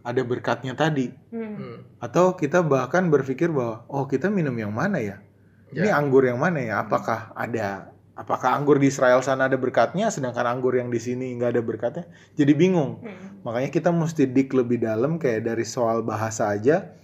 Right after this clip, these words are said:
Speaker 1: Sebenarnya dari bahasa Inggrisnya aja udah bisa dijelasin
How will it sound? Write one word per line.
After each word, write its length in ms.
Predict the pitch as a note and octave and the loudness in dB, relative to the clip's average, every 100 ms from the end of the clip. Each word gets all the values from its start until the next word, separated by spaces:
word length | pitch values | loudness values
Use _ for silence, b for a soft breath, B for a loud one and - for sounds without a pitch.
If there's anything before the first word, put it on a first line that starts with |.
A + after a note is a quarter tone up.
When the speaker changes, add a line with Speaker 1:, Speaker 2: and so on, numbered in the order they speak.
| b b | b b
Speaker 1:
Sebenarnya 460 | - B2+ B2 E3+ D#3 | -16 -4 0 4 6
dari 100 | C3 | 6
bahasa 280 | A#2+ A#2+ B2 | 2 0 -2
Inggrisnya 420 | A#2+ A#2 A2+ A2+ | 0 -2 -2 -6
aja 180 | G#2+ D3 | 0 2
udah 160 | E3 A#2 | 4 2
bisa 180 | A2 | 0
dijelasin 720 | G#2+ G#2 A2 A#2+ - C3 G#2+ | -6 -6 -4 -4 -2 -4 -6